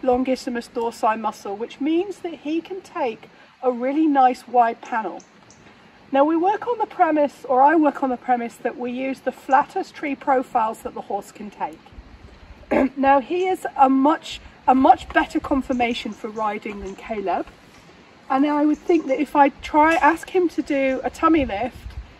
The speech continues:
he will be much more receptive and he will have some really good lift in his rib cage. And this is really down to the low and slow conditioning work that Lockie does with his horse.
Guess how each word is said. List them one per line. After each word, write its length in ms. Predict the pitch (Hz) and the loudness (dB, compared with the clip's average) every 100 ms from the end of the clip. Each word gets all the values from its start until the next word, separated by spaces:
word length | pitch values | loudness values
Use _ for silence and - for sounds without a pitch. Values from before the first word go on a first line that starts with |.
| - | -12
he 260 | - 311 330 | 0 4 4
will 200 | 311 285 | 2 -2
be 440 | 247 240 240 233 - | -2 -2 -4 -8 -14
much 420 | 220 269 - - | -4 -4 -4 -12
more 340 | 311 277 254 254 | -6 -2 -2 -2
receptive 800 | 240 - 220 - 233 214 214 208 - - - 226 | -6 -6 -8 -8 -10 -8 -8 -12 -20 -20 -12 -6
and 100 | 240 | -4
he 100 | 262 | -4
will 120 | 262 | -6
have 280 | - 254 247 | 0 0 0
some 300 | - 254 269 | -8 -8 -6
really 300 | 294 349 359 | -6 -6 -8
good 240 | 294 262 | -4 -6
lift 400 | 240 240 233 - | -4 -6 -8 -8
in 100 | 233 | -8
his 260 | 233 233 - | -6 -10 -10
rib 180 | 220 - | -12 -12
cage. 480 | - 185 180 180 - - - - | -10 -8 -8 -14 -20 -20 -20 -10
And 120 | 247 285 | -4 -4
this 180 | 392 | -4
is 180 | 415 - | -8 -8
really 280 | 370 392 381 | -8 -6 -4
down 320 | 339 320 320 | -4 -2 -4
to 120 | - 277 | -6 -8
the 80 | 269 | -4
low 280 | 285 302 | -2 -4
and 120 | 320 320 | -4 -12
slow 320 | - 285 277 | -2 0 0
conditioning 640 | - 277 277 - - 247 | -2 -6 -6 -6 -8 -6
work 220 | 240 233 220 - | -4 -4 -4 -4
that 120 | 226 | -2
Lockie 340 | 233 233 240 | 0 -2 -6
does 340 | 220 285 294 - | -2 -2 0 -2
with 140 | 214 | -6
his 160 | 196 - | -6 -14
horse. 480 | 214 196 214 - | -14 -12 -14 -20